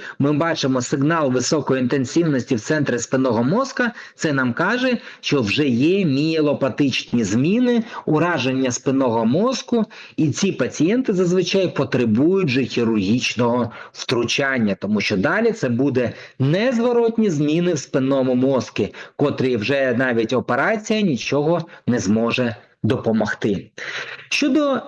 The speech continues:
дів-діагностики, знов-таки, оце, е, тема нашої сьогодні лекції: це біль в руці і в шиї,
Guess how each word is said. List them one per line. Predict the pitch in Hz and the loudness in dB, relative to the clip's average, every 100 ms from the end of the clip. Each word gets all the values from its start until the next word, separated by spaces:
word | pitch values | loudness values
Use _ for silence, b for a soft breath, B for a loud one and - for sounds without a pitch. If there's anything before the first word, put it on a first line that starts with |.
| - | -8
дів-діагностики, | 143 214 170 175 180 156 180 151 - 110 110 | -2 0 2 2 2 2 0 0 -4 -4 -2
знов-таки, | 113 185 180 151 - | 0 0 0 -2 -2
оце, | 120 123 120 175 156 117 - - | 0 0 0 0 2 0 -2 -2
е, | 127 123 | -2 -2
тема | 185 175 151 | -2 0 0
нашої | 139 131 135 117 | 0 -2 -2 -2
сьогодні | 139 123 135 120 127 | -2 0 2 2 2
лекції: | 131 143 - - 117 | 2 0 -2 -2 -2
це | - 120 | 0 0
біль | 113 147 117 | 2 2 2
в | 113 | 2
руці | 135 131 - | 0 0 0
і | 135 110 | 2 2
в | |
шиї, | - 202 262 262 147 | 0 0 2 2 0